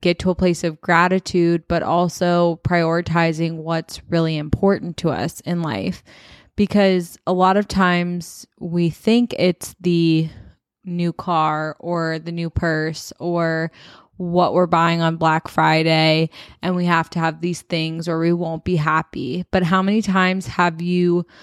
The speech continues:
bought something that was expensive or that you've been wanting for a long time, and then you get it, and then it, it doesn't feel, like, important to you anymore? It doesn't feel like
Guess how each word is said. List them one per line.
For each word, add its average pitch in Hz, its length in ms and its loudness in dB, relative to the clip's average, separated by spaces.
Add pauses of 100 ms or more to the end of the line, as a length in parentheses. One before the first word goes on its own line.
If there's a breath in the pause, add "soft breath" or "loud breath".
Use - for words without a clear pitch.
(300 loud breath)
bought 175 360 2
something 175 760 -4 (100)
that 170 600 2 (580 loud breath)
was 170 360 2
expensive 180 720 0
or 170 140 0
that 170 200 2
you've 180 220 -4
been 175 180 -2
wanting 175 340 -2
for 170 420 0 (400 loud breath)
a 175 60 4
long 175 340 2
time, 160 580 -2
and 180 220 -2
then 180 140 2
you 180 120 0
get 196 340 2
it, 165 380 2 (420 loud breath)
and 185 280 0
then 170 500 0 (460 loud breath)
it, 175 160 -6 (140)
it 175 120 -2
doesn't 175 380 -2
feel, 180 320 2
like, 160 340 -2 (320 loud breath)
important 185 500 2
to 175 100 -2
you 151 120 -2
anymore? 143 380 -6
It 160 80 -6
doesn't 175 380 -2
feel 180 440 2
like 165 420 0